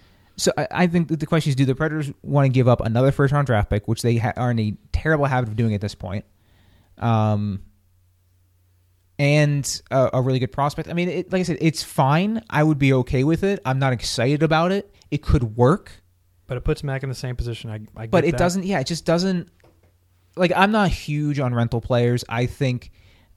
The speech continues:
Speaker 1: my opinion: when you bring in a rental player, it, it needs to be a, a depth utility player 'cause you just don't know if an elite player is a product of a system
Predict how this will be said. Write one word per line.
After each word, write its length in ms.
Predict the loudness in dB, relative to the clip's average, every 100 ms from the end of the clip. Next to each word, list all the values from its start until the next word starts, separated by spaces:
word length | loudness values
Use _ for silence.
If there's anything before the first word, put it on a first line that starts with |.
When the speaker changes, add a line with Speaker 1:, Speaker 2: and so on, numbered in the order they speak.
| -14
Speaker 1:
my 220 | -2 2
opinion: 380 | 2 2 -2 0
when 140 | 0 0
you 100 | 0
bring 200 | 0 0
in 60 |
a 60 | 2
rental 260 | 2 0
player, 540 | -6 -2 0 2 0 -4 _ -6
it, 160 | -6 -2
it 160 | -2
needs 220 | 0 0 0
to 80 |
be 280 | 0 2 2
a, 60 | 2
a 180 | 0 0
depth 420 | -2 0 2 2
utility 460 | -2 -2 0 0 -2
player 320 | -8 -10 -10
'cause 380 | -6 -6 -4 -8 _ _ _ _ -20 _ _ _ _ _
you 260 | -8 -4 2
just 260 | 2 2
don't 420 | 0 0 0 -2
know 460 | 2 2 2 0 -6 _ _ _ _ _ _ _
if 400 | 0 0 0 -6 _ -6
an 120 | -2
elite 260 | 0 -2 -2
player 240 | -2 0
is 80 | 0
a 60 | -2
product 300 | 2 4 2
of 80 | -2
a 40 |
system 520 | 0 0 0 -6 -8